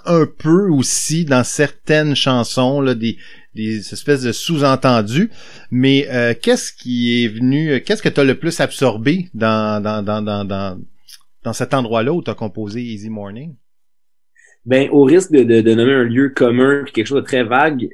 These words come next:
Speaker 2: honnêtement, c'est le, le, le, la nature, d'être, d'être complètement dans la nature. Je pense que, tu sais, tu, tu disais tantôt de, de, d'écrire en tournée.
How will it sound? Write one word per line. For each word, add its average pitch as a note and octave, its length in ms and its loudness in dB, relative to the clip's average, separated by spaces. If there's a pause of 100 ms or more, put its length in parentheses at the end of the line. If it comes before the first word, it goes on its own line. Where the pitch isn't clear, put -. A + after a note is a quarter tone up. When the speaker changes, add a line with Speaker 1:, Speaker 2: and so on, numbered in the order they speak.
(200)
Speaker 2:
honnêtement, A#2 420 2
c'est B2 220 0
le, G#2+ 140 6
le, G2+ 160 4
le, G2 180 2
la G#2 180 0
nature, A2+ 460 2
d'être, G#2 200 2
d'être G#2+ 160 2
complètement C#3 300 2
dans A2+ 40 2
la A2 100 2
nature. C#3+ 240 4
Je C#3+ 60 -4
pense D3+ 160 0
que, D3+ 100 2
tu C3 80 -2
sais, - 60 -18
tu, - 0 -
tu - 720 -20
disais C3+ 80 2
tantôt B2+ 320 2
de, A#2+ 100 4
de, A2 140 4
d'écrire A2+ 380 0
en A2+ 60 -2
tournée. A#2+ 400 0